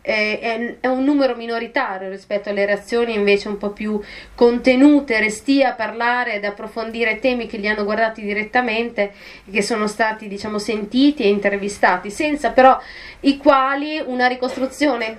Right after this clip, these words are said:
eh, come, eh, abbiamo cercato di fare non sarebbe stata possibile.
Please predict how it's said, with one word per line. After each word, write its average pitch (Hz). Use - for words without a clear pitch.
eh, 190
come, 254
eh, 190
abbiamo 240
cercato 254
di 294
fare 226
non 190
sarebbe 185
stata 180
possibile. 175